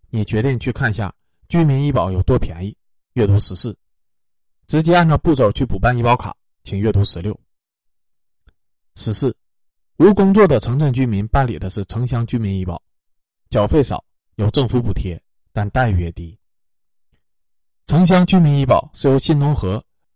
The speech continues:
和城居保合并而来的，采取全国居民统一缴费、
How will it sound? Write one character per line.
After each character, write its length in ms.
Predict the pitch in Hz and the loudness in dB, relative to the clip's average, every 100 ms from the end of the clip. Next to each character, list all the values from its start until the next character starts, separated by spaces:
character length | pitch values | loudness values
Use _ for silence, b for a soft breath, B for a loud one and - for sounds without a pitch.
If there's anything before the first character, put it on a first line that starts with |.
| - | -2
和 160 | 156 | 0
城 220 | 240 160 | 2 2
居 120 | 175 180 | 4 2
保 220 | - - | -2 -8
合 240 | - 117 | -8 -2
并 140 | 135 139 | 0 0
而 80 | 95 | -2
来 220 | 82 85 | -6 -12
的， 100 | - _ _ _ _ _ _ | -16 _ _ _ _ _ _
采 180 | 131 160 | 2 4
取 160 | 131 | 2
全 220 | 107 123 147 | -4 -4 0
国 120 | 139 | 0
居 140 | 143 | 0
民 240 | 135 120 123 | -2 -2 -2
统 180 | 95 | -2
一 140 | 98 117 | -2 -4
缴 180 | 107 - | -6 -6
费、 220 | - | -10